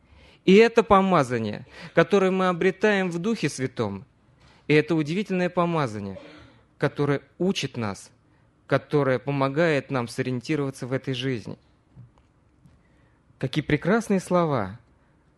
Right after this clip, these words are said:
"Вы имеете помазание от святого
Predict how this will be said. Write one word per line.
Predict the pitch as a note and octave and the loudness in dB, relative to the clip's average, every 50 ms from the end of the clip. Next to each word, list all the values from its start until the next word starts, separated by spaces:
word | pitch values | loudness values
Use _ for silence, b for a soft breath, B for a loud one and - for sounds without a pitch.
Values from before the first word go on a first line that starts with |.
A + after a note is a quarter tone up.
| _ _ _ | _ _ _
"Вы | - B2+ D3+ D#3 D#3+ | -2 0 2 2 4
имеете | D#3+ E3+ F#3 F#3+ F3+ D3+ - D#3 | 2 2 2 0 -2 -2 -6 -8
помазание | - - E3+ E3 E3+ F#3 G#3 G#3 E3 C#3 C3+ A#2+ A2+ A2 G2+ G2+ b b b b b b b _ _ - | -2 -2 0 0 2 2 0 0 0 -2 -2 -2 -2 -2 -4 -6 b b b b b b b _ _ -4
от | C3 C3+ | -4 -4
святого | - - C#3+ D3 C3+ - - F#3 F#3+ E3 B2+ A2 F#2+ G#2+ | -4 -4 -4 -4 -2 0 2 2 4 4 2 0 -4 -6